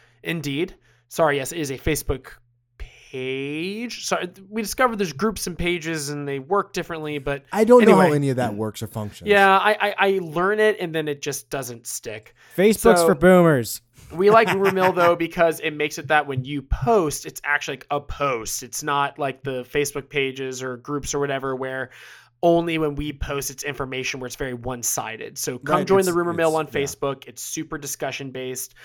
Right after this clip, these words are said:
Speaker 1: We talk about all kinds of random shit. It's a ton of fun.
Speaker 3: Yeah.
Speaker 1: Um, and then, of course, we're on iTunes, Google Play, Stitcher, Spotify,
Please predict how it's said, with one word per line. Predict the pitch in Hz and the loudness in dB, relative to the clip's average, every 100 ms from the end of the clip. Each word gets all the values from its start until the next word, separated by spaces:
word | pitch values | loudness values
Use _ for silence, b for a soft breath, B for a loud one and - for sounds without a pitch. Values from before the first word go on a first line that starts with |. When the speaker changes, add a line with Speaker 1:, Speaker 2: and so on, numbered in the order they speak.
| b | b
Speaker 1:
We | 143 | -12
talk | 143 160 | -6 -4
about | 151 | -4
all | 147 156 160 | -2 -2 -2
kinds | - 156 160 151 | -10 -8 -6 -4
of | 143 | -4
random | 135 135 131 | -4 -6 -8
shit. | 123 135 127 | -6 -6 -8
It's | 135 131 | -10 -14
a | |
ton | - - 135 | -12 -10 -12
of | |
fun. | - - - 143 b b b b b | -12 -18 -18 -20 b b b b b
Speaker 3:
Yeah. | 120 135 226 | -4 0 0
Speaker 1:
Um, | 135 135 | 0 -8
and | 147 143 | -8 -8
then, | 143 143 | -8 -8
of | 139 | -12
course, | - 147 143 - - _ _ | -4 -2 -2 -6 -14 _ _
we're | 147 | -2
on | 131 127 - | 0 -2 2
iTunes, | 226 208 - 139 120 | 4 4 0 -10 -10
Google | - 202 | -4 -2
Play, | 190 143 123 | -2 -6 -6
Stitcher, | - 214 - 120 | -2 -2 -2 -10
Spotify, | - - 214 - 165 143 127 | -4 4 4 4 2 2 -2